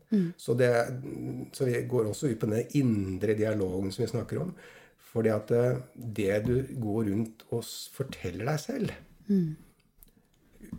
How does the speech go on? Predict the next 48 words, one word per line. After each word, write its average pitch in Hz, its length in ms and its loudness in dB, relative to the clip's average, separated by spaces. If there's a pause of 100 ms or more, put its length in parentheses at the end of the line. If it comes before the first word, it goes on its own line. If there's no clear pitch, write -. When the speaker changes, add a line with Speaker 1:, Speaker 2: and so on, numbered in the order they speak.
(140)
Speaker 2:
hjernen, 113 420 0 (140)
underbevisstheten, 107 680 -2 (280)
underbevisstheten, 123 680 -2 (340)
den 190 240 2
hører 135 280 4
på - 120 -4
deg. 165 160 0 (320)
Speaker 1:
Mm. 185 340 6 (100)
Speaker 2:
Og 139 80 4
den 220 180 6
tror 101 240 -2 (100)
på 220 80 0 (100)
deg. - 100 -4 (400)
Speaker 1:
Mm. 175 300 6 (260)
Speaker 2:
Så - 120 -8
hvis 127 200 0
du 120 180 0
går 117 240 2
rundt 113 220 0
og 117 80 2
sier 107 100 2
at 113 80 0
jeg 110 260 2
er 113 120 -2
liksom, 107 220 -4
"Uff, - 180 -10
nei, 104 100 -8
jeg 110 120 -4
er - 40 -8
ikke, - 160 -10 (200)
jeg - 80 -6
er - 160 -12
tufs, - 320 -12
jeg 95 100 -8
er 98 100 -8
dum, 101 320 -4
jeg 98 100 -6
er 92 120 -8
ikke - 160 -10
bra 95 180 -6
nok, 98 200 -8
jeg 110 80 -4
er - 40 -12
ikke - 180 -6
pen 95 200 -2
nok, 101 160 -10
jeg 104 120 -6
er 104 180 -4